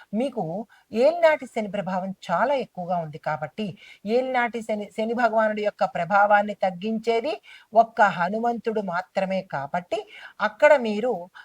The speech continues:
హనుమంతుడికి నల్ల నువ్వులను దానంగా ఇచ్చుకొని, ఎర్రని వస్త్రాన్ని, అంటే హనుమంతుడికి కూడా మరి దానం ఇవ్వాలి కదా, ఎన్-, ఆ, హనుమంతుడికి సంబంధించినటువంటి, ఆ,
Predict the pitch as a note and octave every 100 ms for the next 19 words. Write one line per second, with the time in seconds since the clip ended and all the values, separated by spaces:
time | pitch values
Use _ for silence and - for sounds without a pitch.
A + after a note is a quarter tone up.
0 | _ G3 A#3+ C4 A#3+ G#3+ F#3 - D4+ -
1 | F3 E3+ F#3 F#3+ A#3 D#4+ D#4 A#3 F3+ F3+
2 | G3+ C4+ - D3+ D#3+ F#3 G3 G3 G3+ F#3+
3 | A3+ D#4 G#4 - - - D#3+ G#3+ A#3+ D#4
4 | E4 C4+ G#3 - G3+ F3+ E3 F3 - F3+
5 | G#3 F3+ F3+ G#3 A3 G3 A3 G#3+ G#3+ G3
6 | F#3+ A3 G#3+ G#3 G#3+ A#3 D#4+ _ - -
7 | - A3+ A#3 G3 G3 F#3 G#3 B3 B3+ B3+
8 | A3+ A#3 A3 A3 A3 G#3+ - G#3 G3 G#3
9 | G#3 G4+ - - - - F#3 F#3 F3+